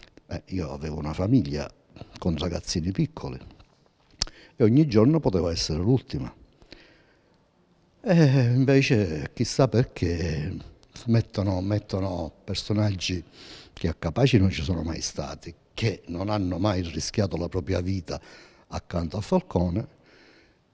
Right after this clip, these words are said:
e questa è l'Italia. Ma oggi, come vede, il tempo è galantuomo.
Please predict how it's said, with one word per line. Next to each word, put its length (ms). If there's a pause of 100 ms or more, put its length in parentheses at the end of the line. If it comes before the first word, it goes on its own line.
e 220
questa 300
è 40
l'Italia. 520 (1000)
Ma 160
oggi, 360
come 240
vede, 400 (920)
il 180
tempo 400
è 20
galantuomo. 800